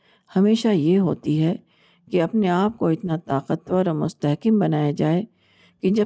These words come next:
کسی کی طرف سے کوئی مسئلہ پیدا ہو تو اس کے نام ایک وارننگ لکھ کر بھیج دینا کافی ہو۔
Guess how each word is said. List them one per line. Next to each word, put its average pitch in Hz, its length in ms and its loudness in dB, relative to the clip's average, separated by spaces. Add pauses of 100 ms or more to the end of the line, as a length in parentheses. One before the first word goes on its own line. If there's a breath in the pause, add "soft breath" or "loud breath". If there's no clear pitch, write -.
کسی 214 240 -2
کی 208 160 -2
طرف 175 300 0
سے 180 180 -2
کوئی 170 200 -2
مسئلہ 151 320 -2 (140)
پیدا 165 280 -2
ہو 156 320 -2 (600 soft breath)
تو 175 160 2
اس 175 120 -2
کے 170 140 -2
نام 175 340 0
ایک 156 220 -2
وارننگ 165 480 0
لکھ - 220 -6
کر 143 120 -2
بھیج 165 400 -6
دینا 151 260 -2
کافی 170 460 -2
ہو۔ - 160 -4